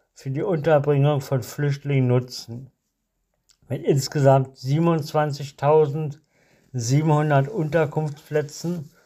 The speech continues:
von denen noch zweihundert frei sind, stößt Berlin an die Grenzen seiner Möglichkeiten, um Flüchtlinge menschenwürdig unterzubringen.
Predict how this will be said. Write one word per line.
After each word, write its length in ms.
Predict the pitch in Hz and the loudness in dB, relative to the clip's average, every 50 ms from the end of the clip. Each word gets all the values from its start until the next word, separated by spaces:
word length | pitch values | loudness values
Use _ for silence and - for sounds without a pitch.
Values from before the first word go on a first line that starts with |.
| _ _ _ _ _ _ _ | _ _ _ _ _ _ _
von 260 | _ - 143 143 135 | _ 2 4 4 4
denen 420 | 127 143 147 156 156 160 160 165 151 | 6 4 4 4 4 2 0 0 2
noch 220 | 143 139 135 - | 2 2 2 0
zweihundert 760 | - - - - 147 139 143 151 151 156 151 143 135 127 120 | -4 -10 -4 2 4 4 6 6 4 2 0 0 0 -2 -2
frei 420 | - - - 117 120 127 139 143 143 | -6 -12 -6 -2 0 2 2 2 0
sind, 420 | 135 135 147 156 156 147 - - _ _ _ _ _ _ _ _ _ _ _ | 0 -2 -4 -4 -6 -10 -14 -20 _ _ _ _ _ _ _ _ _ _ _
stößt 480 | - - - 147 147 156 143 151 - - | -18 -8 -2 2 2 2 2 0 -2 0
Berlin 320 | 143 139 139 151 156 160 | 2 2 2 2 2 2
an 120 | 156 143 | 2 2
die 140 | 139 135 131 120 | 2 2 0 0
Grenzen 480 | 131 127 131 139 147 143 - - 151 | 4 4 4 4 4 0 -4 -4 0
seiner 300 | 131 139 139 135 135 131 | 4 4 4 4 4 2
Möglichkeiten, 800 | 131 131 143 151 143 - 143 139 - - - 139 143 143 143 - 151 | 2 2 2 0 0 -2 -6 -6 -4 -2 0 0 0 0 -2 -4 -4
um 140 | 143 131 - | -4 -4 -4
Flüchtlinge 720 | - - 147 147 139 143 - 139 147 143 139 139 135 135 - _ _ _ _ _ _ _ - | -4 -4 -4 -4 -4 -4 -6 -4 0 2 2 2 2 0 -6 _ _ _ _ _ _ _ -2
menschenwürdig 800 | 127 131 135 143 139 - - - 139 123 127 131 135 135 131 175 | 2 4 4 4 4 0 -2 0 0 2 4 4 4 2 0 -2
unterzubringen. 960 | 196 190 143 131 131 131 120 - - - 131 120 120 113 110 110 107 107 104 | -2 0 2 4 4 2 2 0 -2 -6 -4 -2 -2 -2 -2 -4 -6 -10 -14